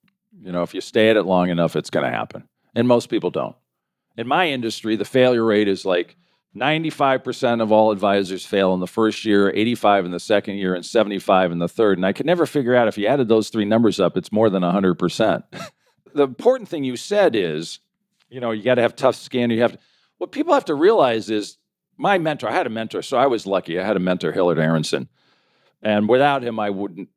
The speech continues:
have survived 'cause I had somebody to mentor me and talk to. And he said, "Kid,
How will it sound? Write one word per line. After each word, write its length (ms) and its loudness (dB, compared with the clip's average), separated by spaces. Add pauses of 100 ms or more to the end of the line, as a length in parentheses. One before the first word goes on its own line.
have 240 0
survived 560 -2 (480)
'cause 160 -6
I 80 2
had 120 0
somebody 340 -4
to 60 -10
mentor 300 -4
me 180 -4
and 140 -8
talk 300 2
to. 160 0
And 80 -4
he 80 -6
said, 240 -6
"Kid, 320 0